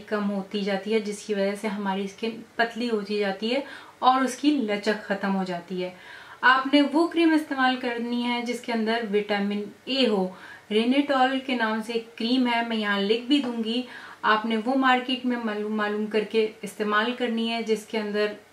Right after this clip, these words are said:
ये हो। रेनेटॉल जो है वो आपकी जिल्द के च-, लचकदार रेशों और collagen को बढ़ाता है, जिसकी वजह से आपकी झुर्रियाँ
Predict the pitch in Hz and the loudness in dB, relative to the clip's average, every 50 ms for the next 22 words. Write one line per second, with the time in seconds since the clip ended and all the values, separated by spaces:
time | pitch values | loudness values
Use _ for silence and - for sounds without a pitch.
0 | - - 185 196 208 202 190 170 185 196 214 269 302 - - - - - - - | -14 -8 -4 2 4 4 4 4 2 2 2 2 0 -2 -6 -18 -20 -20 -16 -12
1 | 214 214 247 262 269 302 320 320 330 311 320 311 302 302 285 269 269 285 294 294 | -4 0 2 4 6 6 6 6 6 6 6 4 4 2 2 2 4 4 6 6
2 | 294 277 233 240 269 277 - 208 226 240 233 - - 254 226 196 220 262 269 277 | 4 4 2 0 0 2 6 6 4 4 4 0 -4 -4 -4 -2 -2 -2 -2 -2
3 | 277 269 - - 269 269 269 269 269 262 254 - - 247 220 208 214 220 214 240 | -2 -4 -6 -6 -2 0 0 0 0 -2 -6 -6 -4 0 2 2 2 2 0 -2
4 | 240 233 220 240 240 240 226 220 226 214 208 202 - - 240 240 240 247 247 - | -4 -2 0 2 2 2 0 0 2 2 2 2 0 -4 -2 -2 -2 -4 -2 -2
5 | 208 214 208 208 - 220 214 214 214 214 220 220 226 220 - 226 226 202 185 196 | -2 -2 -2 0 2 4 4 6 4 4 2 0 0 -2 0 0 0 0 0 0
6 | 190 185 185 196 190 190 226 233 240 240 247 233 - - 208 - - 240 220 214 | 2 4 4 4 4 4 2 2 2 0 -2 -4 -6 -8 -10 -10 -6 -4 0 2
7 | 214 214 220 214 214 220 214 208 214 - 226 202 196 202 202 208 196 208 208 214 | 2 2 2 0 -2 -4 -4 -4 -4 -4 -6 -6 -4 -2 -2 -2 -2 -2 -2 -4
8 | 214 214 | -6 -10